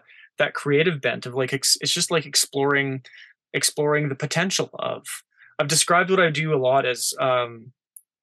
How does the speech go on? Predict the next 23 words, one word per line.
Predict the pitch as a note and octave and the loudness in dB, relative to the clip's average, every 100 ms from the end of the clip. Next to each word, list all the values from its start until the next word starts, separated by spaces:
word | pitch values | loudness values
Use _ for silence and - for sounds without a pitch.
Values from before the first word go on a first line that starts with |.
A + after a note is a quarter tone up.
| - | -6
exploring | C#3 - D#3 D#3 D#3 | -2 0 2 2 2
the | C#3+ | -2
culinary | C3+ C#3 D3 D#3 E3 | -2 0 2 2 0
potential | D#3 D3 D#3+ - F3+ | -2 -4 -4 -2 -4
of | C#3 | -2
wild | B2+ B2+ B2+ | 0 0 0
spaces. | - C3 B2+ - B2+ - - _ _ _ _ _ _ _ | -4 -4 -4 -4 -4 -6 -8 _ _ _ _ _ _ _
Although | E3 D#3+ E3 | 2 4 2
the | D#3 | 4
more | E3 D#3+ D#3+ | 4 6 4
I | D3+ | 4
think | E3 D#3 | 0 -2
about | D3+ D3 | -2 -2
the | D3+ | -2
word | C#3+ C#3+ C3 | -2 -2 0
wild, | B2 B2+ C#3 E3 | 2 4 4 0
the | C#3 | -4
more | C#3 C3 C3 | -4 -2 -4
it | |
drives | - C3 C3 B2+ | -2 0 0 -4
me | B2+ | -10
nuts | A#2+ B2 - | -6 -6 -4
because | - C#3 C#3 B2+ - - | -4 -2 -2 -2 -2 -4